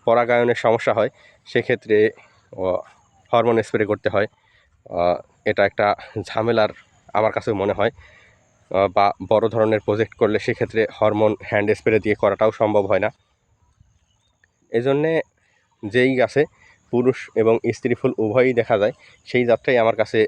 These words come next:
সবথেকে বেশি ভালো মনে হয়। আপনাদের একটা গাছ দেখাই, ওই গাছটাতে দেখেন, ওই, ওই পাশের বেড, এটা হচ্ছে দিনার। ও, একটা গাছে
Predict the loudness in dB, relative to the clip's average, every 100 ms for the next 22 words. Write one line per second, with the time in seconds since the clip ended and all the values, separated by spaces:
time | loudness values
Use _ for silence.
0 | -2 -6 -6 -2 -4 -4 -4 -6 -2 -2
1 | -2 -2 -4 -6 _ _ _ _ -10 -8
2 | -8 -10 -4 -2 -2 -6 -8 -8 -12 _
3 | -8 -6 -6 -6 -8 -6 -8 -8 -12 -10
4 | -10 -8 -6 -6 -6 -10 -8 -10 -12 _
5 | _ _ _ _ -8 -8 -6 -8 -6 -4
6 | -6 _ _ _ _ _ _ _ -10 -8
7 | -8 -4 -2 -2 -2 -4